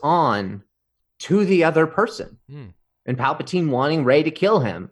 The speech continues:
Speaker 1: and wanting Kylo to kill him so that he can then, like, join them. And so, to a degree, part of Palpatine goes into Kylo, um, when Sn-, he kills Snoke, because part of Palpatine is in Snoke
Speaker 2: Yes.
Speaker 1: in some capacity. And so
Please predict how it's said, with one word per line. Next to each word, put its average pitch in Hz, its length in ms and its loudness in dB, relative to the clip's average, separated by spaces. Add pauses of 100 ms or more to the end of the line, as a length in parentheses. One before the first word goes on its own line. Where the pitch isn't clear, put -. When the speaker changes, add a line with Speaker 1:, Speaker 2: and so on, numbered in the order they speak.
Speaker 1:
and 107 280 -6
wanting 143 340 -2
Kylo 147 640 0
to 151 80 -4
kill 220 220 2
him 101 140 -4
so 120 120 -8
that 117 120 -6
he 123 140 -8
can 139 200 -2
then, 135 300 -4
like, 135 280 -6
join 127 480 0
them. 117 420 -4 (260)
And 131 180 -4
so, 139 460 2
to 147 160 -2
a 160 40 0
degree, 196 500 -2
part 185 400 0
of 156 160 -4
Palpatine 185 600 -4
goes 190 320 2
into 113 280 -8 (340)
Kylo, 101 580 -4 (360)
um, 104 460 -4
when 120 520 -4 (400)
Sn-, - 240 -8
he 143 140 -6
kills 156 360 -2
Snoke, - 360 -4
because 127 240 -8
part 123 240 0
of 143 160 -4
Palpatine 151 460 -2
is 175 120 -4
in 190 80 -4
Snoke 196 380 -8 (100)
Speaker 2:
Yes. 113 240 -4
Speaker 1:
in 117 160 -6
some 110 200 -8
capacity. 95 600 -8
And 113 100 -8
so 117 400 -2